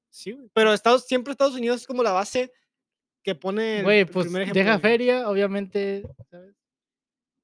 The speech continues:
Speaker 1: ¿Crees, crees que yo una vez estaba viendo un, un podcast, güey, que era como un tipo serie, güey,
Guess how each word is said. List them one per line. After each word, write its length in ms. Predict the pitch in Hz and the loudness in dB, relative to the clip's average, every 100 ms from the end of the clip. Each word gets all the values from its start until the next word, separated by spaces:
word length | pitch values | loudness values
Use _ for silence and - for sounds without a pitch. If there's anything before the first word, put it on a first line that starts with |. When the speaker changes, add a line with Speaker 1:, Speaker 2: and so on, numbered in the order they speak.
| - | -6
Speaker 1:
¿Crees, 400 | 220 214 226 - | 0 0 0 -6
crees 260 | - 226 226 | -4 -2 -2
que 380 | 269 254 214 - | 0 0 0 -2
yo 160 | 185 226 | 2 4
una 140 | 277 | 4
vez 120 | 320 | 0
estaba 320 | 320 - 294 302 | -4 -2 0 0
viendo 260 | 302 302 | -2 -4
un, 260 | 294 285 285 | -4 -6 -6
un 160 | 226 | -8
podcast, 380 | 208 247 247 330 | -2 -2 -2 -8
güey, 180 | 320 349 - | -8 -10 -6
que 80 | |
era 140 | 208 226 | -4 -4
como 180 | 233 208 | -6 -6
un 140 | 214 | -6
tipo 260 | 240 202 240 | -6 -4 -2
serie, 300 | 240 254 294 | 0 -2 -2
güey, 200 | 359 | -8